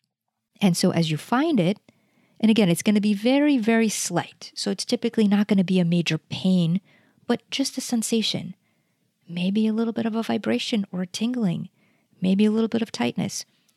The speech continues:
But whatever it is for you, I want you to just feel it, bring your awareness there, and acknowledge it.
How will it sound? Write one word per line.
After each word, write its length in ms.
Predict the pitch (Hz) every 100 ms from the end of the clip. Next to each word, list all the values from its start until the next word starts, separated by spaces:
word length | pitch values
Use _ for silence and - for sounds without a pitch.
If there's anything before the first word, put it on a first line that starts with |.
| _ _ - -
But 140 | 170 170
whatever 360 | 180 180 220
it 80 | 233
is 180 | 247 -
for 160 | -
you, 340 | 254 190 180 220 _ _ _ _ _ _ _ _ _ _ _ _ _ _ _ -
I 100 | 175
want 220 | 170 -
you 100 | 165
to 120 | 156
just 400 | 160 160 - - _ _
feel 380 | - - 151 165
it, 160 | 269 _ _ _ _ _ _ _ _ _ _ _ _ _ -
bring 300 | - 147 175
your 140 | 208
awareness 680 | 220 185 170 170 185 - - - -
there, 320 | 196 202 208 _ _ _ _ _ _ _ _ _
and 100 | 175
acknowledge 520 | 165 - 156 147 160 -
it. 160 | -